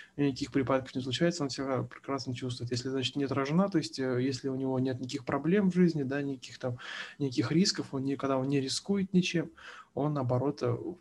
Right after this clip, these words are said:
приходит в упадок. Да. Вот это вот избыток здоровья. Это, это характерная черта всех гениев,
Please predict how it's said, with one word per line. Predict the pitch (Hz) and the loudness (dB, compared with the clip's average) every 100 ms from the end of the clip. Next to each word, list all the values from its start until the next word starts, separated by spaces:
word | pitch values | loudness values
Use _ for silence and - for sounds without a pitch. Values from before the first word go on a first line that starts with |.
| - | -8
приходит | 127 131 131 131 | -6 -4 -4 -4
в | |
упадок. | 123 131 120 117 | -4 -2 -2 -4
Да. | 120 | -4
Вот | 127 175 | 2 4
это | 185 | 4
вот | 180 | 0
избыток | 139 131 160 - | 0 0 0 0
здоровья. | 139 143 127 120 131 | 0 0 0 0 -2
Это, | - 143 | -4 -8
это | 143 160 | -4 -2
характерная | 160 156 165 139 | 0 4 4 4
черта | 151 151 | -2 -2
всех | 127 143 127 | -2 -4 0
гениев, | 156 190 175 | 6 8 6